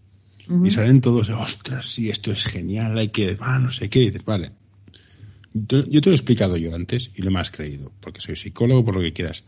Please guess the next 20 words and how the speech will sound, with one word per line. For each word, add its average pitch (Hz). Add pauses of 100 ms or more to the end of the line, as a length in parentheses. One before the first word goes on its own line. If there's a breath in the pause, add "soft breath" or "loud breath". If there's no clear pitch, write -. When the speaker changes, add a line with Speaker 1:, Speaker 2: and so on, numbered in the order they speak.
(100)
Speaker 2:
Ha 87
venido 135
este 101
señor 104 (160)
que 87
te 87
habla 120
en 110
inglés 95 (680 soft breath)
y 113
te 110
lo 95
crees. 92 (520)
"Sí, 123
sí, 139
porque 117
tiene 123
razón, 95
hagámoslo". 117 (580 loud breath)
"Bueno, 147